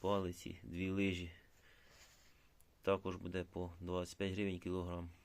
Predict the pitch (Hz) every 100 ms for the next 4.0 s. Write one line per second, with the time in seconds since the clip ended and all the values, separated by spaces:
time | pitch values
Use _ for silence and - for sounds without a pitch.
0 | - - - - - - - - - -
1 | - - - - - - - - - -
2 | - - - - 113 - 135 117 101 123
3 | 113 104 95 101 104 113 - 117 131 131